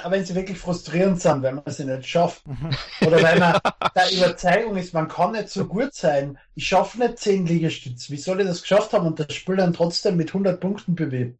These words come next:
Speaker 3: <laughs> Ganz genau, das kommt noch dazu. Aber wie gesagt, diese Minispiele sind für mich genau das, warum ich Wii Fit überhaupt spiele, weil es einfach motivierend ist, da neue Rekorde aufzustellen.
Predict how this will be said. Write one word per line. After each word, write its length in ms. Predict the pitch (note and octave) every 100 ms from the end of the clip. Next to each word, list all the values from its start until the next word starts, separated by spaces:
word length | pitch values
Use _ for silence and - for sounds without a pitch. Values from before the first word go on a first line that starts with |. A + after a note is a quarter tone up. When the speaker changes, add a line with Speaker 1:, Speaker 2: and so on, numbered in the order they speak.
| _
Speaker 3:
<laughs> 400 | D3 - F3 D3+
Ganz 300 | G3 F#3+ -
genau, 320 | E3 C#3+ C3
das 180 | B2 C3
kommt 160 | D#3 D#3+
noch 140 | D3+
dazu. 500 | D3 C3+ - C#3 A#2+ - - G3+ -
Aber 520 | C#3 D3+ D#3 D3+ D3
wie 100 | D3
gesagt, 280 | D#3+ E3 D#3+
diese 240 | C#3+ D3 D3 D3+
Minispiele 500 | E3+ F3 - D#3 D3
sind 220 | D3 E3+
für 120 | D#3+
mich 300 | D3+ C#3+ - _
genau 280 | D3 D3 D3
das, 300 | C#3+ D3+ -
warum 280 | B2+ D3
ich 160 | D#3 C3+
Wii 80 | C3+
Fit 200 | - D3
überhaupt 300 | C3+ B2+ -
spiele, 400 | - E3 F3 C3
weil 120 | C3+
es 160 | C#3 -
einfach 400 | B2+ C#3 D3 C3
motivierend 640 | C#3 - A2+ D3+ D3+ C3+
ist, 260 | C#3+ - C3+
da 180 | B2+
neue 300 | C3+ C3 C#3
Rekorde 480 | C3 A#2 - E3 C3+
aufzustellen. 720 | - G#2+ - - - - -